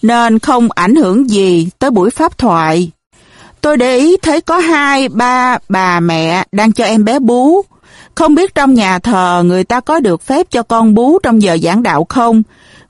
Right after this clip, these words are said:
Còn với tăng thân làng Mai thì được phép làm như vậy. Tôi thấy rất rõ, mỗi khi tiếng chuông vọng lên và gần một ngàn người chú tâm vào hơi thở, thì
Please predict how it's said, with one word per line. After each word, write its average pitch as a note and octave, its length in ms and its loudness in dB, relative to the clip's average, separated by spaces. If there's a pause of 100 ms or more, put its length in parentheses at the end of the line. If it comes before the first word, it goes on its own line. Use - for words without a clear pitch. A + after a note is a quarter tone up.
Còn A3 280 0
với B3 360 0
tăng B3+ 200 0
thân B3+ 180 0
làng F3+ 240 0
Mai G#3+ 220 -2
thì F3 380 0 (260)
được G3+ 400 -2
phép C#4+ 360 -2
làm F3+ 280 0
như A3 240 0
vậy. E3+ 400 0 (1000)
Tôi C#4 160 -2
thấy E4+ 160 0
rất F#4 220 -2
rõ, E3+ 460 -2 (300)
mỗi A3+ 180 -2
khi C#4 200 -2
tiếng D#4 280 0
chuông C#4 400 0 (200)
vọng F3+ 280 0
lên B3 380 2 (260)
và G#3+ 160 -2
gần F#3+ 280 -2
một F3+ 200 -2
ngàn F#3+ 280 0
người F3+ 260 0
chú C4 220 -2
tâm B3 220 0
vào F3 160 0
hơi B3+ 260 -2
thở, A#3 460 -2 (380)
thì G#3+ 440 0